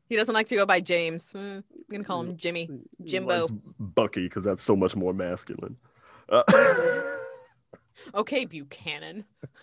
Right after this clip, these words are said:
Speaker 1: <laughs> How old do you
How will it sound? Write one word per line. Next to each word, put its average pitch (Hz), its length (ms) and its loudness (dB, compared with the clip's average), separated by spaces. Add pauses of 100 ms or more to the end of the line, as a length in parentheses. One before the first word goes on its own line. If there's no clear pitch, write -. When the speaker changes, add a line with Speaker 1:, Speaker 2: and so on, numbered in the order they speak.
(800)
Speaker 1:
<laughs> - 1200 -20
How 214 220 -6
old 190 240 -2
do 196 60 -8
you 196 100 -4